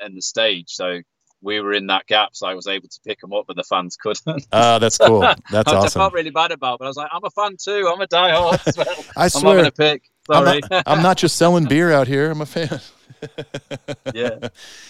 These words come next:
Speaker 1: But, um, yeah, so, um, it was nice to hear Cthulhu, yeah. Uh, uh, I remember that, like, I borrowed, Gary lent me the tape with Justice on it, and he lent me the actual wax for Ride the Lightning.
Speaker 2: Yeah.
Speaker 1: And I remember playing it, and because it's such a different sound,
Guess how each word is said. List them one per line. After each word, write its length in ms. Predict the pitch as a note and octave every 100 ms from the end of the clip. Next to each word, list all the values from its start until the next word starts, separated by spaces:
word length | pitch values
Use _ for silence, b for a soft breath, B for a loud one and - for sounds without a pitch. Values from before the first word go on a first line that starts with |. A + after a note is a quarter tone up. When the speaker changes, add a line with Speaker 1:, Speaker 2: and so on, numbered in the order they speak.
| B -
Speaker 1:
But, 160 | A#2
um, 460 | A#2+ A#2+ A2+ G#2+ G2 _ _
yeah, 300 | A#2 B2 G#2
so, 340 | F#2 A#2+ A2 G#2 G2+
um, 380 | A2 G#2 G2 F#2
it 60 | G#2+
was 100 | G#2
nice 220 | A#2+ A#2
to 60 | A2
hear 80 | G2+
Cthulhu, 460 | - - G2 F2+ D#2+
yeah. 220 | F2 E2 - _ _
Uh, 40 | F#2
uh, 580 | E2+ E2+ F2 E2+ E2 D#2+
I 80 | G2+
remember 300 | G#2 A#2 A#2
that, 220 | G#2 G#2
like, 220 | G#2 G2+ -
I 100 | F#2 F#2+
borrowed, 300 | B2 B2 G#2+ - _ _
Gary 240 | B2 B2+
lent 220 | A2 A2 G#2+
me 60 |
the 80 | G2
tape 260 | - A2 A2
with 80 | F#2
Justice 380 | G#2+ - F#2 F2
on 160 | E2
it, 80 | E2
and 100 | E2
he 80 | E2+
lent 240 | F#2 G#2 -
me 100 | E2
the 160 | E2+
actual 280 | F2 - D#2+
wax 280 | F2 F#2+ -
for 120 | -
Ride 220 | D#2+ D#2 D#2
the 80 |
Lightning. 300 | D#2+ D#2+ D2+ E2+
Speaker 2:
Yeah. 260 | G2+ G#2 E2 _ _ _
Speaker 1:
And 120 | F2
I 40 | F2+
remember 240 | A2 A2
playing 460 | - A#2 B2+ B2 E2+
it, 140 | D#2+ F#2
and 100 | F#2
because 260 | G2+ B2+
it's 140 | C#3+ -
such 180 | C#3
a 60 | A#2+
different 380 | A#2+ A2 A2+ G#2
sound, 380 | - A2+ E2+